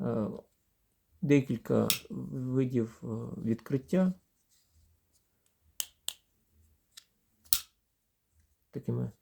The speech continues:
рухами. Такий класний, легесенький ніж. Є щось цікаве, що,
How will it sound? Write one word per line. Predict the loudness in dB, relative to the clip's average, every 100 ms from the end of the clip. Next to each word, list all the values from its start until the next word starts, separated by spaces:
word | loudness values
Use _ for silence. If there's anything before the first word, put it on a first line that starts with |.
| -10 0
рухами. | 2 2 0 -2 -2 -8 _ _ _ _ _ -20 _ _ _ _ _ _ _ _ _ _ _ _ _ _ -20 _ _ _ _ _ _ _ -14 -12 -12 -12 -12 _ _
Такий | -4 0 -2
класний, | 2 4 4 4 0 -2 _ 6
легесенький | 8 8 6 2 -2 -4 -8 -12 -14 _ _ _ _ 0
ніж. | 2 2 -2 -12 -16 _ _ _ _ _ _ _ _ _ -20 _ _ _ _ _ _ _ -8 2
Є | 8 8 8 2 -12 _ _ _ _ _ _ -8 -6
щось | -2 6 6 4
цікаве, | 2 4 6 6 4
що, | 0 0 4 4